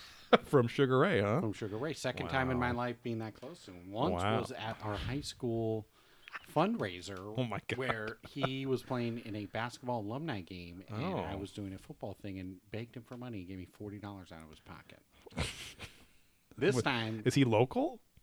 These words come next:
Speaker 2: Yeah, he went to my high school and dated Thrillin's sister.
Speaker 1: Oh, shit. Okay. I
Speaker 2: Yeah.
Speaker 1: feel like I heard that a long time ago, but
Speaker 2: Yeah.
Speaker 1: it's been quite a, quite a while.
Speaker 2: So last time I saw him was probably over twenty years ago, and
Speaker 1: Wow.
Speaker 2: he recognized me. It was wild.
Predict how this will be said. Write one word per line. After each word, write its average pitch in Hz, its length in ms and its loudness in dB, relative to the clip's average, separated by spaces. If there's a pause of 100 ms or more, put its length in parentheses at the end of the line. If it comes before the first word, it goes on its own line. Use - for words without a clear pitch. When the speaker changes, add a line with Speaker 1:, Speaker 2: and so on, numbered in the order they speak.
(320)
Speaker 2:
Yeah, 175 100 0
he 127 120 -2
went 139 220 -2
to 135 100 -4
my 107 240 -2
high 143 100 -2
school 95 300 -10
and 87 140 -10
dated 107 300 -6 (140)
Thrillin's 107 440 -4
sister. - 340 -6 (560)
Speaker 1:
Oh, 170 240 12
shit. - 360 8
Okay. 110 200 2 (100)
I - 40 -2 (100)
Speaker 2:
Yeah. - 120 6
Speaker 1:
feel 254 120 12
like 220 100 12
I 127 60 12
heard 135 140 12
that 107 140 8
a 90 40 0
long 104 320 6
time 107 240 4
ago, 87 200 0
but - 60 2
Speaker 2:
Yeah. 117 40 2
Speaker 1:
it's - 100 -4
been 78 200 0
quite 87 180 2
a, 80 100 -2 (280)
quite 87 160 2
a - 20 0
while. 76 300 -2 (200)
Speaker 2:
So 151 160 4
last 165 260 8
time 135 160 2
I 175 140 4
saw 107 220 -4
him 82 60 -12
was 85 100 -12
probably 95 240 -4
over 90 160 -8
twenty 90 300 -6
years 101 280 -8
ago, 80 220 -10
and - 80 -10
Speaker 1:
Wow. 85 180 0
Speaker 2:
he 85 60 2
recognized 85 580 -4
me. 98 100 -8
It 90 80 -8
was 95 100 -10
wild. 92 220 -6